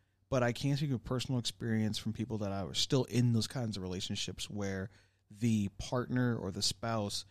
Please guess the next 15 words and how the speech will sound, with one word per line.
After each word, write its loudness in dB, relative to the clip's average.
is -4
an -2
absolute -2
detriment -2
to -4
your -2
physical -2
and 2
mental -2
health. -4
Not 0
because 4
they're 6
abusing 8
you, -4